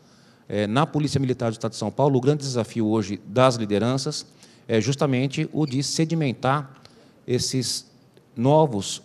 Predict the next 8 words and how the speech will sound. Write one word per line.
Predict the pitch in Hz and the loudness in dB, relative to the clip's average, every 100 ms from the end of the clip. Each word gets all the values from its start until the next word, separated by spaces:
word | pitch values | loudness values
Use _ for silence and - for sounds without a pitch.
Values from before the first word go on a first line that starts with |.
| 104 | -2
é, | 107 104 98 92 82 78 - | 0 0 0 -4 -6 -12 -6
valores | 98 127 117 131 131 139 | 2 4 6 6 4 2
organizacionais, | 131 127 120 113 131 110 117 160 - - - _ _ _ _ _ _ _ - | 2 0 0 0 0 0 0 -2 -6 -12 -16 _ _ _ _ _ _ _ -8
é, | 98 101 101 98 95 95 - | -6 -2 -2 -2 -4 -8 -10
pra | - 123 | -2 0
que, | 120 127 147 151 - - | 0 -4 -6 -6 -12 -4
é, | 120 113 110 101 - | 0 0 0 -2 0
eles | 120 123 - | 0 0 -2